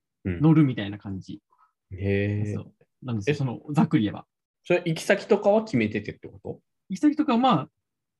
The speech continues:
Speaker 1: 日本の方に行くっていう、あの、
Speaker 2: うん。
Speaker 1: こういう旅程で行く貨物船が来るから乗るかみたいな話になって、
Speaker 2: うん。
Speaker 1: 乗らせてくださいみたいな。で、ただ乗り込もうとしたら、あの、ちょっと無理だったみたいな感じで、次のを待とうみたいになったりとか。
Speaker 2: へー。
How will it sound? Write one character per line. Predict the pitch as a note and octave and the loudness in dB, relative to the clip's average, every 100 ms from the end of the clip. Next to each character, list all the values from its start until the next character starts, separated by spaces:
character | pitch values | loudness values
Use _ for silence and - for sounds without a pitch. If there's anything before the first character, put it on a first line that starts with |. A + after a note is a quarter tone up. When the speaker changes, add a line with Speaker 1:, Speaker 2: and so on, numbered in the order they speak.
| - | -2
Speaker 1:
日 | F#3 | 2
本 | G#3 B3 | 2 2
の | A#3+ | 0
方 | A#3 D3 | 0 0
に | A#2+ | -2
行 | A#2 | -6
く | C#3 | -8
っ | - _ _ - | -10 _ _ -4
て | |
い | A2+ A2 | 0 0
う、 | B2 C3+ G#2 - _ | 0 0 -2 -8 _
あ | C#3+ | -6
の、 | C3+ | -2
Speaker 2:
う | |
ん。 | G#2 | 0
Speaker 1:
こ | A#3+ | 2
う | |
い | B3 | 2
う | A3 | 2
旅 | |
程 | A3 A#3 G#3+ | 2 2 2
で | G#3 | 0
行 | - | 0
く | G#3 F#3+ | -6 -4
貨 | G3 | -2
物 | G3 | -2
船 | G3 | -2
が | F#3 | -2
来 | G3+ | -2
る | D3 | -2
か | B2 | -4
ら | A#2+ | -4
乗 | B2+ | -2
る | D3+ | -2
か | G#2 | -4
み | G2 G2+ | -10 -14
た | |
い | E2 | -16
な | |
話 | A#2+ A2 | -14 -12
に | G#2 | -10
な | - | -12
っ | - | -4
て、 | A3+ - - _ - | -2 -2 -6 _ -6
Speaker 2:
う | |
ん。 | F#2+ - - _ _ _ - | -6 -6 -16 _ _ _ 0
Speaker 1:
乗 | E3 | 4
ら | C#3+ C#3+ | 4 2
せ | |
て | D3+ | -2
く | |
だ | B2 | -4
さ | A#2+ | -6
い | G#2 | -6
み | B2+ | -8
た | |
い | - | -8
な。 | |
で、 | E3+ G3 E3 _ _ - - | -2 0 0 _ _ -20 -4
た | |
だ | G#3+ | 4
乗 | D#3+ | 4
り | F3 | 4
込 | G3+ | 2
も | G3+ F#3+ | -2 -2
う | |
と | C#3+ | -6
し | |
た | - | -6
ら、 | F#3 B2 - - - | -4 -4 -6 -20 -20
あ | _ C3 | _ -8
の、 | A#2+ A2+ | -8 -8
ち | - D3+ | -6 -6
ょ | |
っ | |
と | A#2+ | -4
無 | B2+ | -4
理 | B2 | -4
だ | G#2 | -6
っ | |
た | - | -8
み | G#2 | -12
た | F#2+ | -10
い | |
な | A#2 | -10
感 | B2+ | -6
じ | D3 | -6
で、 | |
次 | - C3+ A#2+ | -4 -4 -4
の | G#2 | -6
を | - A2+ | -8 -8
待 | A2+ | -6
と | A#2 | -6
う | G#2+ | -8
み | A2 | -10
た | D2+ | -14
い | |
に | F2+ | -16
な | |
っ | - | -8
た | |
り | G#2 | 0
と | G#2+ | 4
か。 | A2+ | 6
Speaker 2:
へ | A#2 A#2+ B2 B2 B2 B2+ B2 B2+ B2 | 6 4 2 2 4 4 2 0 -4
ー。 | C3 | -10